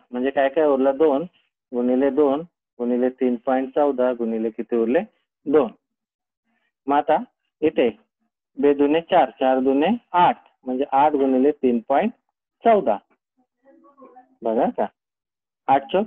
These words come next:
बत्तीस, म्हणजे इथे आले दोन, तीन उरले, आठ एके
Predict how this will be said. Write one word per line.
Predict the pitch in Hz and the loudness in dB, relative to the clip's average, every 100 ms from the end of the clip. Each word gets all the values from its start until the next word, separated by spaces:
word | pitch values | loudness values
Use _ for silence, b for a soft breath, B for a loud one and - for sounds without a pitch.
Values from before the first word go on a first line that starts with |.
| - | -2
बत्तीस, | 175 190 - 117 - - | -2 -2 -2 -4 -4 -8
म्हणजे | 120 120 127 | -4 0 0
इथे | 123 | 2
आले | 131 131 196 214 _ _ - | 0 2 0 -4 _ _ -2
दोन, | 180 151 - _ _ _ _ _ _ _ _ _ | 2 2 0 _ _ _ _ _ _ _ _ _
तीन | 156 147 | 2 4
उरले, | 127 120 180 - _ _ _ _ - | 2 2 0 -6 _ _ _ _ -2
आठ | 123 143 | -2 0
एके | 131 170 | -2 -2